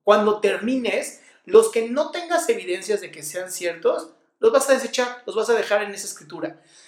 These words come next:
Los que sí tengas evidencias de que sean ciertos, vas a crear un plan de contingencia. ¿A qué me refiero?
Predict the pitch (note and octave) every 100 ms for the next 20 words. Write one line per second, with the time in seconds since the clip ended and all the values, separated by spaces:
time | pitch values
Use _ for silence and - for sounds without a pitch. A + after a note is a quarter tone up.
0 | _ F#3 G#3+ - G#3 - D4 D#4 E4+ E4
1 | - F3+ E3+ F3+ G3 E3+ D3 D3 E3+ F3
2 | - D3+ D3+ G3 F3+ F#3 A3+ G3+ D#3 F3+
3 | F#3 - F3+ F3+ A3+ G#3 - D3+ D3+ D3+
4 | - A#3+ C#4 - C3+ E3+ F3+ G3 B3+ A#3+
5 | -